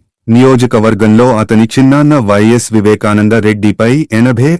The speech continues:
ఐదు నూట తొంభై మూడు ఓట్ల తేడాతో గెలుపొందింది. అతని తల్లి వైఎస్ విజయమ్మ పార్టీకి గౌరవ అధ్యక్షురాలుగా వ్యవహరించింది. ఒక్కసారి like and subscribe కొట్టుకోండి. రెండు వేల పన్నెండు మే ఇరవై ఏడు అక్రమాస్తుల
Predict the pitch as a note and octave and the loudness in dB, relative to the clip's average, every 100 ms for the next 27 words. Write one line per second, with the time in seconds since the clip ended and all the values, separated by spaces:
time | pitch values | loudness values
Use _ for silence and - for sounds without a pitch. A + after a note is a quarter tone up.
0 | - B2+ D3 D3+ C#3 C#3+ C3+ A2 A2 A2 | -2 -2 2 2 2 0 -2 0 0 0
1 | G#2 G2+ G#2+ G#2 G#2 G#2+ A2+ G#2 G#2 G2+ | 0 0 0 0 0 0 -4 -2 -2 -2
2 | G2+ A2 G#2 G#2 G2 G#2+ G2+ G#2 B2+ D3+ | -2 -2 -2 -2 -2 -2 -2 0 -2 -2
3 | _ C3+ C#3+ D3+ C#3+ - C3+ D#3 B2+ G#2 | _ -6 -2 0 0 0 0 2 0 0
4 | G#2+ B2+ B2 A#2+ A2 D3 C#3+ C#3+ A2 G#2+ | 0 0 -2 -2 0 0 0 -2 -2 -2
5 | A2+ A2+ C#3 G#2 G2+ G#2 F#2+ - E2+ _ | -2 -2 -2 -2 0 0 -4 -8 -16 _
6 | _ _ _ _ _ _ _ _ _ - | _ _ _ _ _ _ _ _ _ -8
7 | B2 D#3 - F3+ D3+ C3 A2+ D3 B2+ A2+ | -2 -2 0 0 2 2 2 0 0 0
8 | A#2 G#2+ G2 - F#2+ E2+ - _ _ A#2+ | 0 0 -2 -2 -4 -4 -10 _ _ -6
9 | B2 - D#3 D#3+ E3 E3 B2+ G#2 C#3 D#3 | -4 -4 -4 -2 0 0 0 0 0 -2
10 | C3+ D3+ - A2+ - - C3+ C3 A2+ G#2 | 0 -2 -2 -6 -6 -2 0 0 -4 -4
11 | G#2 A2 G#2+ G#2 G#2+ G#2+ G2+ G#2 G#2 G#2 | -4 -2 -2 0 2 0 0 0 0 0
12 | G#2+ A2 A2 G#2 G#2 G#2 G#2+ G#2 A#2+ B2 | 0 -2 -2 -2 0 0 0 0 0 -2
13 | A2+ C3 D#3+ C3 C3 C3 G#2 A2 G#2+ G#2 | -2 0 0 2 2 0 -2 -2 -2 0
14 | A2+ - A#2+ | -2 -2 -2